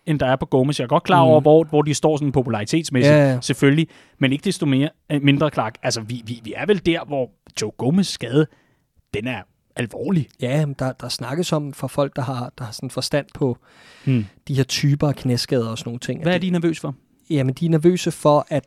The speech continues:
Speaker 2: det her, det er sådan en skade, man ikke nødvendigvis kommer tilbage og spiller på det absolutte topplan af. Altså,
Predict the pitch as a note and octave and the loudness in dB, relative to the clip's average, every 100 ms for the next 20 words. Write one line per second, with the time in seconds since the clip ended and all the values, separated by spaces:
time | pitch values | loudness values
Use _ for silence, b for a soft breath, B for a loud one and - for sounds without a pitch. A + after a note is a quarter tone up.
0 | _ D#3 D3 C#3+ D3+ - D3+ - C3 C#3 | _ -2 0 0 -2 -2 -6 -2 0 0
1 | C3 B2+ E3 C#3 C#3+ D3 C#3 - C3 - | -2 0 2 4 2 0 -4 -4 -6 -6
2 | C3+ B2+ C3+ - C3 B2 - A#2 A#2 - | -4 -4 -4 -4 -4 -2 -4 -6 -8 -10
3 | B2+ A#2+ D3 D3+ - C3 - C3+ A#2+ C3+ | -6 -4 -4 -4 -4 -6 -6 -8 -6 -10
4 | - G3 D#3+ B2+ B2 | -12 -14 -12 -10 -10